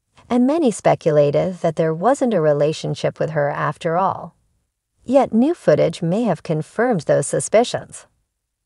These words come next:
Like many of the other Bates children, Trace and his wife Lydia have a YouTube channel where they share updates and daily life. Most recently, they took their followers for an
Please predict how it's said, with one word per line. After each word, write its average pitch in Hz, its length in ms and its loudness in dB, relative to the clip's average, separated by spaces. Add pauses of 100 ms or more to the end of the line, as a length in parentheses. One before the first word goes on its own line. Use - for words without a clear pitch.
(140)
Like 294 240 -2
many 302 300 2
of 160 100 0
the 156 140 2
other 147 220 2
Bates 147 320 -2
children, 160 540 0 (180)
Trace 339 380 -2
and 175 80 -2
his 151 180 -2
wife 147 300 0
Lydia 156 380 -2 (120)
have 165 180 -2
a 160 100 0
YouTube 156 540 -4
channel 147 540 -2
where 208 220 0
they 208 160 0
share 247 360 -2
updates 147 520 0
and 147 260 -4
daily 156 340 0
life. 175 460 -8 (960)
Most 311 320 -2
recently, 160 640 -2 (160)
they 247 140 -2
took - 280 -6
their 156 160 2
followers 147 680 2
for 156 160 -4
an 156 120 -4